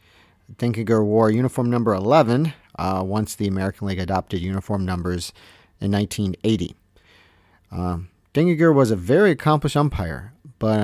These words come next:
unfortunately for him, he is known for his infamous call in Game six of the nineteen eighty-five World Series between the Saint Louis Cardinals and the Kansas City Royals,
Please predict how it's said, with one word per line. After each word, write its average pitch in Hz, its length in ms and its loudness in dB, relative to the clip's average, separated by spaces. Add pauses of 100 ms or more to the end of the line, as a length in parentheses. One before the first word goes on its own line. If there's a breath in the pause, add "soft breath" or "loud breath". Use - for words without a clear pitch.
unfortunately 120 540 0
for 107 160 -6
him, 156 300 2
he 110 200 0
is 101 380 -2
known 110 340 -2
for 101 240 -4
his 95 260 -6
infamous 104 540 -6
call 104 400 0
in 95 180 -8
Game 98 240 -4
six - 440 -6 (420 soft breath)
of 90 140 -10
the 104 80 -2
nineteen 104 400 -2
eighty-five 95 640 -4 (200)
World 95 280 -4
Series 117 420 0
between 98 400 -4
the 85 80 -6
Saint 95 240 -6
Louis 90 200 -6
Cardinals 95 600 -4 (600 soft breath)
and 92 80 -6
the 95 60 -4
Kansas 101 320 -2
City 95 180 -4
Royals, 92 640 -4